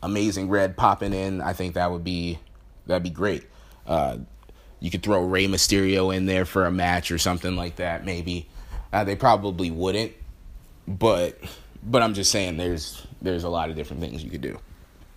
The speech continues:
Um, anyway, Drew Gulak, uh, he comes out, uh, next, uh, Drew, Drew Gulak is, is shown arriving to Full Sail, uh, so his match isn't even next.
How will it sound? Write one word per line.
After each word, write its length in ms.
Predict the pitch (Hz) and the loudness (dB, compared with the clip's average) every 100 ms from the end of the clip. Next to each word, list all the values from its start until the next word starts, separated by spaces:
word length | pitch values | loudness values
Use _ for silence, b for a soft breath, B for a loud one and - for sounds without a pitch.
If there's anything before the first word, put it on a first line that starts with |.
| - - - - - - - - - - B B B - | -20 -20 -20 -20 -20 -20 -20 -20 -20 -20 B B B -4
Um, 640 | 104 107 113 107 104 98 90 - B B B B B | 0 4 4 2 0 -2 -6 -14 B B B B B
anyway, 340 | 180 156 139 | 8 8 6
Drew 200 | 123 160 | 4 2
Gulak, 520 | 151 156 127 73 - - B B B - | 6 8 8 4 -4 -12 B B B -6
uh, 200 | 80 78 | -2 -2
he 160 | 87 98 | -2 0
comes 300 | 117 110 104 | 2 2 4
out, 280 | 104 95 - B B B - | 4 2 -4 B B B -2
uh, 220 | 101 92 | 0 2
next, 380 | 98 117 - 107 | 2 4 4 2
uh, 640 | - - 92 92 87 87 - - | 0 0 2 2 0 -4 -10 -6
Drew, 280 | 101 165 160 | 4 6 6
Drew 400 | 127 139 147 143 | 4 2 6 8
Gulak 240 | 127 113 | 8 6
is, 220 | 101 95 - | 2 0 0
is 120 | 104 | 2
shown 300 | - 110 98 | 2 2 2
arriving 520 | 87 95 107 90 82 | 4 4 4 2 -6
to 140 | - | -4
Full 280 | 82 92 78 | -2 -2 0
Sail, 340 | - 62 52 - B B B - | -2 -4 -6 -10 B B B -2
uh, 180 | 80 | 0
so 180 | - 76 | 0 0
his 180 | 90 85 | 0 0
match 260 | 95 92 92 | 0 0 -2
isn't 220 | 80 87 | -2 -4
even 220 | 78 78 | -4 -6
next. 420 | 78 - - - | -6 -4 -4 -4